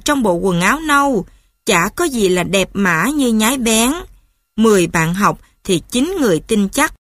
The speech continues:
nhái bén sẽ là người được thầy giáo Cóc chọn đi thi học sinh giỏi toàn vùng. Tới giờ thi,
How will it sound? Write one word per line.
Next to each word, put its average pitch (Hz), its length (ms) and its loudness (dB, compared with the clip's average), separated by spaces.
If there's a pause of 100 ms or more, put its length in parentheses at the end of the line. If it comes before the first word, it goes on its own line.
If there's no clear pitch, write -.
(120)
nhái 214 240 0
bén 233 320 0
sẽ 262 180 0
là 247 120 2
người 196 260 0
được 170 240 -4
thầy 185 180 0
giáo 208 220 0
Cóc - 380 -6
chọn 180 300 0
đi 262 140 -2
thi 277 380 0
học 196 220 -4
sinh 262 220 -2
giỏi 196 340 0 (100)
toàn 175 320 0
vùng. 160 400 0 (1000)
Tới 214 260 2
giờ 196 300 0
thi, 220 360 0